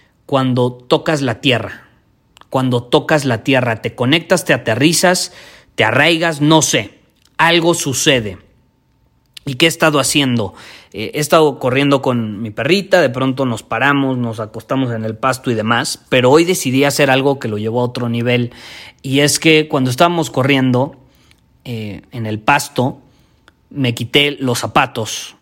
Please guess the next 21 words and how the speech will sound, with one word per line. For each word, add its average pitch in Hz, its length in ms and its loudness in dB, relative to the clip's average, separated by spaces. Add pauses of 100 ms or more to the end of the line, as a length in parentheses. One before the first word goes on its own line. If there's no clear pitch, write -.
(260)
y 143 80 -4
los 120 200 -2
calcetines, 107 840 -6 (600)
y 127 100 -2
empecé 147 1000 0
a 160 140 -2
correr 135 360 0
con 156 180 4
ella, 143 400 4
y, 123 240 -4
y 117 240 -10
empezamos 127 480 -4
a 117 80 -4
jugar 131 400 0
y 117 60 -2
demás, 131 580 -4 (640)
eh, 107 380 -16 (200)
y 120 120 -10
yo 127 180 -4
estaba 131 360 -2
descalzo. 123 840 -2